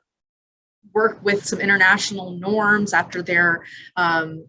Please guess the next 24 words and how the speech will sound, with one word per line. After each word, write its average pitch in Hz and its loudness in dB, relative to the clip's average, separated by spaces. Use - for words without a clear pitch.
you 190 -6
know, 175 -2
involvement 175 0
in 160 -6
the 175 -8
negotiations? 196 -2
You 170 -4
know, 175 -8
what 214 2
is 233 2
your 175 -4
view 170 0
of, 156 -2
first, - 2
the, 190 -14
the 175 -4
threat 196 2
of 185 -4
the 190 -6
Taliban 170 0
to - -10
our 170 4
national 165 -2
interests 165 -6